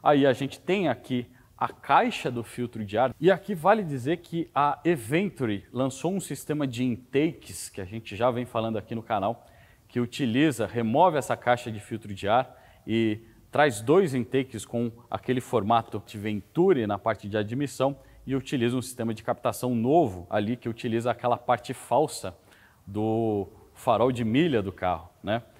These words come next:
pra direcionar ar com pressão positiva aqui pra essa parte do motor. Mas vamos olhar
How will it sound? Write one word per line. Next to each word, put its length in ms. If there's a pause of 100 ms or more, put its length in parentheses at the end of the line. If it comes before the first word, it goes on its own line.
(160)
pra 120
direcionar 560
ar 80
com 140
pressão 280
positiva 540
aqui 240 (460)
pra 120
essa 220
parte 420
do 120
motor. 440 (320)
Mas 160
vamos 240
olhar 340